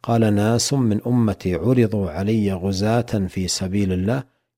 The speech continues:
يركبون ثبج هذا البحر ملوكاً على الأسرة، أو مثل الملوك على الأسرة، يشك أيهما قال.' قالت: 'فقلت: 'يا رسول الله،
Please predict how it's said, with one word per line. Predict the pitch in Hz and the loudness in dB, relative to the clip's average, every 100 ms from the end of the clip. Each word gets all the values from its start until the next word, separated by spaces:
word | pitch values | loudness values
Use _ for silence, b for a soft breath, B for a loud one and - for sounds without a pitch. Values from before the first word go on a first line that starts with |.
| - | -2
يركبون | 120 - 127 131 139 120 | -2 0 0 4 4 4
ثبج | - 135 110 95 95 | 2 0 2 0 -2
هذا | 87 90 107 98 | -4 -2 -2 -2
البحر | 92 95 101 - 101 95 | -4 -4 -6 -4 -2 -2
ملوكاً | 92 98 127 127 139 143 147 - | -2 0 0 0 -2 -2 -2 -4
على | 110 98 | -4 -2
الأسرة، | 98 98 - 113 92 78 - _ _ _ - | -2 -4 -2 -4 -4 -12 -16 _ _ _ -2
أو | 127 | 2
مثل | 135 151 - 127 | 6 4 4 4
الملوك | 113 101 110 117 - | 4 4 2 0 0
على | 87 92 101 104 - 110 | -4 -2 0 -2 -4 -4
الأسرة، | 98 90 - 85 82 80 | -2 -2 -4 -4 -6 -6
يشك | 98 - 135 - - | -6 -2 -4 -4 -4
أيهما | 139 120 107 120 107 113 104 90 | 0 0 2 2 2 2 0 -2
قال.' | - 80 73 b b b b b _ | -6 -8 -10 b b b b b _
قالت: | - 143 - | 0 0 0
'فقلت: | - - 160 147 - | -4 4 4 6 4
'يا | 123 117 | 2 2
رسول | 107 - 117 98 | -2 -4 -2 -2
الله، | 95 98 | 0 -2